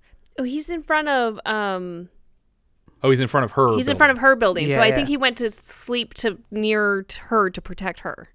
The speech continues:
Speaker 2: Okay, that's what happened then. So when he flips on his headlights, the wolf is gone. Dewey has determined that these wolves followed him back into the city from South Bronx,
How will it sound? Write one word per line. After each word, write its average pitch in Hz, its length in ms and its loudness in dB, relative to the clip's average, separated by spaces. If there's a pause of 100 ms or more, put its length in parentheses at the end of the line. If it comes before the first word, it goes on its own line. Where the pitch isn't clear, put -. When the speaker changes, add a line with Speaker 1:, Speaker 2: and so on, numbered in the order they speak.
Speaker 2:
Okay, 120 400 2 (180)
that's 104 200 -8
what 95 100 -10
happened 82 280 -16
then. - 80 -18 (340)
So 123 320 2 (240)
when 151 120 2
he 160 40 2
flips 214 280 2
on 180 80 6
his 156 100 0
headlights, 147 400 2
the 139 80 -2
wolf 156 220 0
is 127 100 -4
gone. 143 380 0 (520)
Dewey 165 220 4
has 151 200 2
determined 147 440 0
that 113 100 -2
these 135 200 -2
wolves 131 600 0
followed 156 400 0
him 131 200 0
back 127 240 0
into 131 160 -2
the 110 100 -4
city 156 300 -4
from 127 220 -8
South 123 300 -4
Bronx, 147 380 -2